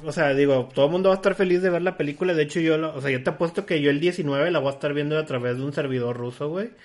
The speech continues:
Chingue su madre, güey. Pero luego está feo, güey, porque imagínate, güey, cuánto dinero no se va a perder, güey. Y si tú crees que va a existir un proyecto adicional de este pedo de Warner, güey, de la Liga de la Justicia,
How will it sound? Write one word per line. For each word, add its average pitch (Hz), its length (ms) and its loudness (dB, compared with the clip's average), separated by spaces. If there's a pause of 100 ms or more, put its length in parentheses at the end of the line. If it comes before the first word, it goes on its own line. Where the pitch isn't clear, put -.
(200)
Chingue 127 280 -2
su 147 120 -4
madre, 127 320 -2
güey. 214 240 -4 (380)
Pero 127 600 2 (300)
luego 147 240 4
está 208 200 -2
feo, 220 240 0
güey, 214 120 0
porque 202 320 -2
imagínate, 196 480 0
güey, 240 140 6
cuánto 220 300 0
dinero 226 200 2
no 220 140 0
se 220 100 -4
va 220 80 2
a 220 140 -2
perder, 208 340 0
güey. 220 220 -2
Y 160 80 -6
si 165 100 -8
tú 196 220 -8
crees 214 180 -2
que 214 140 -2
va 208 60 2
a - 20 -2
existir 202 400 -4
un 202 160 -2
proyecto 190 460 -4
adicional 165 440 -2
de 165 60 -6
este 165 160 -10
pedo 156 280 -2
de 156 80 0
Warner, 143 440 -4
güey, 202 180 -4
de 156 100 -2
la 127 140 -4
Liga 127 200 -4
de 160 80 -2
la 165 40 -2
Justicia, 160 540 -6